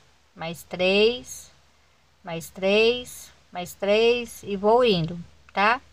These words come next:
Lá no final, eu acrescento mais duas correntinhas. Vou fazer aqui mais uma, duas,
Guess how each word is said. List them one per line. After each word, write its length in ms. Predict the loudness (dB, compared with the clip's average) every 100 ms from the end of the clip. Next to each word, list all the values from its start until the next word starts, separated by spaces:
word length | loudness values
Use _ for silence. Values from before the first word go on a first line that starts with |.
| _ -20 -20 -2
Lá 180 | 2 2
no 80 |
final, 560 | 0 -4 0 2 2 0
eu 140 | 0 2
acrescento 560 | 2 0 -6 -6 -6
mais 280 | -2 -2 -2
duas 360 | -2 0 0 -4
correntinhas. 1040 | -8 -8 -8 -10 -8 -6 -6 -8 -12 -20 -20 _ _ _ _ _ -20 -20 _ _ _ _ _ _ _ _ _ _ _ _ _ _ _ -10
Vou 100 | 2
fazer 420 | 6 6 6 4
aqui 480 | 4 0 -2 -2 -6 -18
mais 460 | -8 0 0 0 -6 -6
uma, 480 | -2 2 4 4
duas, 640 | 4 2 2 4 4 4